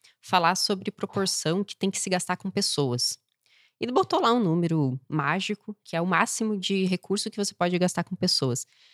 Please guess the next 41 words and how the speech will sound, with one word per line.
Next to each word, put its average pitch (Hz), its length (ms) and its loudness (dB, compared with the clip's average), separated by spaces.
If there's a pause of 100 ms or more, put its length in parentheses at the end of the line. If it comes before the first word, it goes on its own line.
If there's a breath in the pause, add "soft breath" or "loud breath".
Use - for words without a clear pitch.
(480)
E 190 60 -4
eu 202 60 -2
falei, 233 200 0
"Gente, 233 360 2
isso - 120 0
aí 226 60 6
é 240 60 4
uma 247 120 6
visão 190 600 2 (240)
que 185 100 -4
você 196 140 -2
tá 202 120 2
olhando 190 480 4
o 185 40 0
teu 170 260 2
funcionário, 160 800 0
o 156 40 -4
teu 170 120 -2
colaborador 160 760 -2
como 202 260 -2
um 202 60 0
recurso 220 760 -2 (120)
e 226 40 4
não 233 140 4
como 269 180 0
uma 262 200 2
pessoa, 262 480 4
como 220 240 0
um 220 80 0
talento." 185 720 -2 (580 soft breath)
E 202 100 4
aí 214 180 0
você 294 240 -4
tem 240 200 0
um 226 60 2
escritório 165 720 -2
que - 140 -10
só - 160 -4
foca 220 320 0
no 220 140 2
lucro, 170 520 0